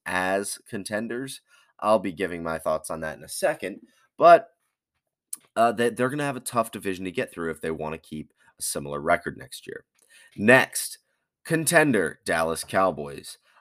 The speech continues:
I think the Cowboys easily are the best competition to the Eagles. I think the only weakness for them is their road record. Last year, they only went five hundred on the road, where you could say even if they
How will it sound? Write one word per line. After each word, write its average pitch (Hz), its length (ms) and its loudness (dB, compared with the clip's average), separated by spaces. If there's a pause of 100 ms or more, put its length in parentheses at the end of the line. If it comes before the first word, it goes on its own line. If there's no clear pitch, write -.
I 85 100 -4
think 82 200 -8
the 78 80 -18
Cowboys 85 520 -6
easily 85 480 -6
are 80 160 -6
the 71 120 -12
best 82 320 -6
competition 98 720 -8
to 151 200 -6
the 117 120 -6
Eagles. 80 560 -8 (280)
I - 80 -4
think 107 200 -6
the - 100 -8
only 127 300 -2
weakness 104 440 -4
for - 140 -12
them 78 320 -4 (100)
is 82 220 -10
their 73 400 -6 (300)
road 104 400 2
record. 78 440 -2
Last 80 360 -6
year, 92 100 -2
they 87 140 -2
only 87 180 -4
went 85 220 -8
five 90 320 0
hundred 98 500 -2 (260)
on 87 180 -4
the 82 100 -6
road, 82 400 -2
where 85 160 -2
you 82 120 -4
could 82 160 -16
say 80 300 -6
even 95 240 -6
if 87 140 -8
they 82 240 -2